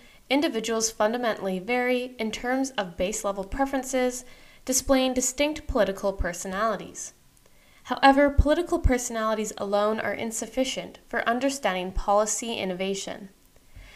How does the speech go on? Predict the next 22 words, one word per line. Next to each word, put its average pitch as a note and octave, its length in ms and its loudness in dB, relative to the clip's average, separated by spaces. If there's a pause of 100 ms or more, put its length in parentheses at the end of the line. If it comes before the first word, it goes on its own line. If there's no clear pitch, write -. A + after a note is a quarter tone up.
(200)
We C4+ 100 6
must D#4+ 280 6
also A#3 320 2
explain F#3+ 520 -2
how G3+ 200 -4
individual A3+ 560 -2
characteristics G3+ 920 -8 (140)
interact A#3+ 500 -2
with F#3 80 -4
structural F3+ 560 -6
factors B3+ 760 -2 (400)
Namely, C4 500 4 (260)
how C#4+ 200 8
do D#4 80 0
we F4 140 2
understand A3 760 -4
the G3+ 160 -10
interaction G#3 640 -2
between F3+ 320 -10
preferences B3 720 -4 (100)
and G#3 100 -6
institutions? F#3 1080 -8